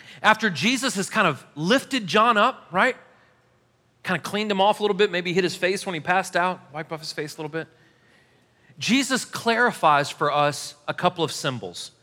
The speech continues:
He says, "Well, the, the stars are angels," whether that means literal angels or, or, or leaders of churches. There are these angels. And then the lampstands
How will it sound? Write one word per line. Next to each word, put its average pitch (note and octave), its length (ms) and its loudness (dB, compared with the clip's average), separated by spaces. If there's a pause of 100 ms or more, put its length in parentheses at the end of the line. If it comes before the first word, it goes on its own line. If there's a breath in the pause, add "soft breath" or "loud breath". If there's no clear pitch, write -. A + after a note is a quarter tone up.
(140)
He F#3+ 120 -2
says, F3 280 0
"Well, G3 260 6
the, E3 180 0
the C#3 160 0
stars C4 720 2 (560 soft breath)
are E3+ 160 6
angels," C3+ 480 -2
whether E3+ 220 0
that D#3+ 140 2
means D#3+ 240 -6
literal G3 400 2
angels F#3+ 400 -4
or, D3+ 120 0
or, C#3+ 260 0
or D3 160 -2
leaders E3+ 340 -2
of D#3 120 -12
churches. - 420 -6 (400 soft breath)
There F3+ 100 2
are F3+ 60 4
these F3 300 -2
angels. F#3 520 -2 (600 loud breath)
And F3 180 2
then G3 120 2
the F3 120 6
lampstands D#3+ 1160 -2